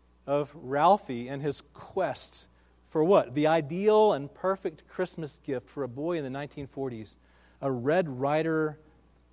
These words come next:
B B gun. And who doesn't want to be Ralphie at that moment? He's, he opens the package and there it is. It's exactly what he wanted. It's nostalgic to us because we want to recapture the idealism of a bygone era.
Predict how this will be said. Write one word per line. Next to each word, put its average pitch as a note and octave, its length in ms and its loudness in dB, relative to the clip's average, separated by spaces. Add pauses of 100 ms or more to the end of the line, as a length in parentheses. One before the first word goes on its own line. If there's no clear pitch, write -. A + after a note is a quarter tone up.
(200)
B D3 160 -4
B B2+ 220 -6
gun. G#2+ 460 -14 (920)
And E3 240 -2
who G#3 200 0
doesn't G3+ 320 2
want F3+ 160 -2
to F3+ 40 -2
be F3+ 120 2
Ralphie D3+ 560 0
at D3 100 -4
that C#3 160 -2
moment? C#3 400 -6
He's, C#3 180 -10
he D#3 180 0
opens G3+ 300 2
the G3 100 -2
package F#3+ 400 0
and F#3 160 0
there G3 180 2
it F#3 60 2
is. G3 240 2
It's F3 160 -6
exactly D#3 420 -4
what C#3 160 -4
he B2 60 -8
wanted. A2 200 -16 (1040)
It's - 160 -6
nostalgic E3+ 800 2
to A#2+ 220 -8
us G#2+ 180 -10
because C#3+ 260 -10
we D3 80 -2
want E3+ 260 -4
to C#3 100 -4
recapture D3+ 540 -2
the C3 160 -2
idealism C3+ 680 -2
of B2 100 -8
a C3 40 -8
bygone C3+ 580 -6
era. C#3 440 -6